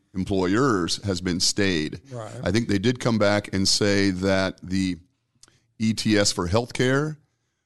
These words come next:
Speaker 1: where those, uh, organizations, those facilities are,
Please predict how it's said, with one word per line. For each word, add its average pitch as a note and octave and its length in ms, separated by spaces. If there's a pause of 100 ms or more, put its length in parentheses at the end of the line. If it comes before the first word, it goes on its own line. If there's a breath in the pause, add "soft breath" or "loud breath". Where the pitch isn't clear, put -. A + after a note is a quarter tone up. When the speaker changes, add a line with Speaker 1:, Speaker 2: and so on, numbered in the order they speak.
Speaker 1:
where G2 260
those, G2+ 600
uh, F#2 400
organizations, G2+ 720
those G2+ 180
facilities G2+ 640
are, F2 480